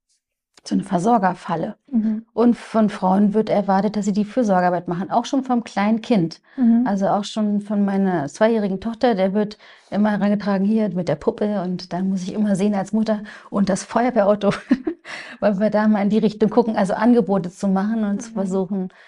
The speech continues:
Speaker 1: dass sich das öffnet. Aber wir sind an dem Punkt, an dem es noch so ganz patriarchal zugeht.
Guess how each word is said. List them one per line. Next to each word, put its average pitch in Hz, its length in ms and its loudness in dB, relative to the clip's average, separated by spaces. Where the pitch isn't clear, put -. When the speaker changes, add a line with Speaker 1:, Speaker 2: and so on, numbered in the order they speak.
Speaker 1:
dass 185 160 -4
sich 185 100 -4
das 185 220 -2
öffnet. 190 360 0
Aber 196 200 2
wir 214 100 6
sind 254 220 6
an 214 140 2
dem 208 120 2
Punkt, 277 280 2
an 196 160 0
dem 202 160 2
es 208 160 -2
noch 175 100 -2
so 170 540 -4
ganz 190 240 -2
patriarchal 180 720 -6
zugeht. 165 400 -10